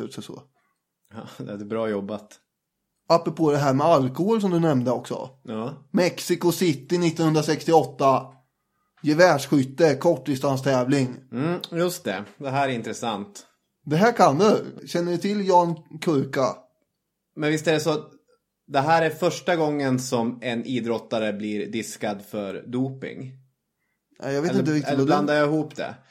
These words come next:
Speaker 1: Ja, det är
Speaker 2: Okej,
Speaker 1: möjligt.
Speaker 2: för att den första personen någonsin att bli, ehm, bli av med en medalj, det är en svensk,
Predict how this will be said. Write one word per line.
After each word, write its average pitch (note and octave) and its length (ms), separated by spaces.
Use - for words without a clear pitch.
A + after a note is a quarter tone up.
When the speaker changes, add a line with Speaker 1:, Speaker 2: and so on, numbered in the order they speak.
Speaker 1:
Ja, - 60
det D#3+ 60
är F3 40
Speaker 2:
Okej, E3+ 180
Speaker 1:
möjligt. C#3 180
Speaker 2:
för C3+ 80
att C3 260
den C#3+ 120
första D#3 340
personen D3 440
någonsin C3+ 420
att A#2 140
bli, A2+ 380
ehm, G#2 640
bli A#2 140
av A#2 200
med A2+ 480
en A2 140
medalj, A2+ 460
det B2 180
är A#2+ 60
en A2+ 140
svensk, G#2 540